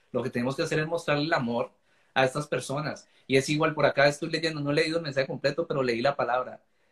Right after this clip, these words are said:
Eso es lo que pasa con los cristianos acusando homosexuales. Yo quiero decirles algo.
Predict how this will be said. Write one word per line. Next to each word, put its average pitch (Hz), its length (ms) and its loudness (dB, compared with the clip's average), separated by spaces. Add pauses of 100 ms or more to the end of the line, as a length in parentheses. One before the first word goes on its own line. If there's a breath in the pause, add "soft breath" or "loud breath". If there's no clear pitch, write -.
(220)
Eso 147 640 2
es 131 120 0
lo 151 120 -2
que 151 140 -4
pasa 135 340 -4
con 147 160 -6
los 135 160 -8
cristianos 131 840 -2
acusando 127 680 -2
homosexuales. 120 1080 -4 (320 soft breath)
Yo 120 140 -4
quiero 147 160 2
decirles 123 680 -2
algo. 101 380 -2